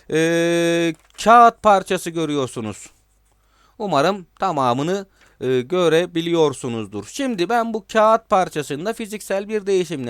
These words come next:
yapacağım. Ne yapacağım? Kağıdı buruşturdum arkadaşlar. Görüyorsunuz bakın yuvarlak hale geldi.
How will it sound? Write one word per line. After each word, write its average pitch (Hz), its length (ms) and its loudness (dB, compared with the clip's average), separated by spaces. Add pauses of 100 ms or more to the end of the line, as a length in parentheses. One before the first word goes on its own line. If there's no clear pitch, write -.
(140)
yapacağım. 110 480 -4
Ne 208 40 -4
yapacağım? 208 480 0
Kağıdı 185 760 2 (1800)
buruşturdum 220 920 -2
arkadaşlar. 113 720 -2 (200)
Görüyorsunuz 117 680 -2
bakın 104 260 -10 (200)
yuvarlak 165 480 0
hale 143 320 2
geldi. 107 360 -2